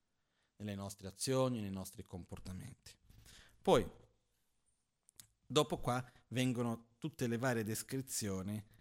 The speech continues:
di cosa dovrebbe fare un praticante del sentiero Vajrayana. Adesso non entro in tutte loro perché, come ho detto prima, sarebbe qualcosa molto lungo, no? Però il punto che ho ripre-, ho voluto prendere questo testo è perché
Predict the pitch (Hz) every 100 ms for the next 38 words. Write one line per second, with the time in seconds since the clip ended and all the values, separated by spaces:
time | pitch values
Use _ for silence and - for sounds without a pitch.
0 | _ - - - - 165 127 110 104 110
1 | 113 135 - 104 98 110 104 117 104 107
2 | - 98 101 104 110 101 104 95 95 101
3 | 101 117 92 92 117 - 120 127 139 120
4 | 113 107 113 - 117 113 123 127 120 101
5 | - 107 101 - _ _ _ _ - 104
6 | 107 104 110 110 113 - 98 98 98 95
7 | 104 95 95 95 - 95 90 87 101 104
8 | 107 110 _ - - - - 151 - -
9 | 127 208 202 135 117 - 127 123 113 135
10 | 123 120 127 117 110 123 131 147 110 123
11 | 156 - 120 - - 143 - 180 - -
12 | 98